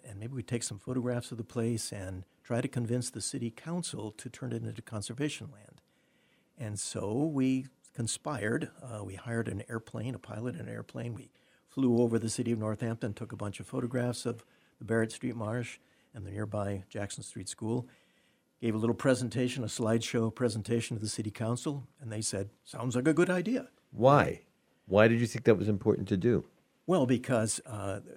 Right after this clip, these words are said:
Speaker 1: that land could have been, any number of things could have happened to it, and it was, here's a p-, nice, a twenty-five or six acre piece of wetland wildlife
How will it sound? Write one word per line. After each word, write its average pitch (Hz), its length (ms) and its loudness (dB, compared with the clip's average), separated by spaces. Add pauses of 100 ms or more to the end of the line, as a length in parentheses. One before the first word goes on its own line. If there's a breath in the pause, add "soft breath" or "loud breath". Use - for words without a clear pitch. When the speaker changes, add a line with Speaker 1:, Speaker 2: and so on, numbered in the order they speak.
Speaker 1:
that 113 280 -6
land 117 320 -2
could 123 180 -6
have 117 120 -4
been, 113 340 -2 (240)
any 123 200 -4
number 175 280 4
of 120 120 4
things 110 240 -2
could - 120 -4
have 107 120 -6
happened 117 320 -6
to 117 180 -2
it, - 140 0
and 117 140 -2
it 117 120 -4
was, 117 220 -6 (180)
here's 190 320 -4
a 131 60 -4
p-, - 200 -18
nice, 127 320 -2
a 123 100 -12
twenty-five 139 880 -4
or 92 80 -14
six - 360 -12 (560)
acre 127 260 -2
piece 120 360 -2
of 98 200 -2 (320)
wetland 107 600 -2 (200)
wildlife 123 680 -2